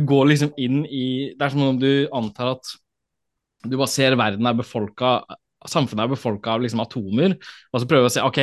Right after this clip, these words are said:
hva er det som påvirker ditt liv, hva er det som påvirker ditt liv? Så har man liksom ikke noe sam-, ikke noe samfunnsforståelse som man går inn i det med, som egentlig virker helt sånn sprøtt, da.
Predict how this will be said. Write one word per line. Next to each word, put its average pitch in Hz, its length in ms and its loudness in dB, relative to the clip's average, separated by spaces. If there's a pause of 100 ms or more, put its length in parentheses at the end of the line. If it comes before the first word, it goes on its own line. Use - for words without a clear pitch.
(120)
hva 123 140 4
er 113 80 0
det 120 80 -4
som - 100 -4
påvirker 113 320 -6
ditt 107 240 -10
liv, 113 80 0
hva 117 140 4
er 117 60 2
det 113 40 -6
som 107 80 -10
påvirker 113 380 -2
ditt - 260 -8
liv? 196 160 6 (220)
Så - 160 -6
har - 20 4
man 147 80 4
liksom 147 160 2
ikke 139 160 -2
noe 117 80 -6
sam-, 147 300 -4 (100)
ikke 127 140 -4
noe 117 100 -6
samfunnsforståelse 104 1300 -4
som 120 140 -2
man 120 100 0
går 120 240 -2
inn 101 160 -4
i 90 80 -6
det 101 140 -6
med, 220 160 -2 (500)
som 127 380 -2 (260)
egentlig 120 460 0
virker 117 240 -2
helt 110 100 -4
sånn 120 140 -2
sprøtt, 214 340 -4
da. 214 80 -6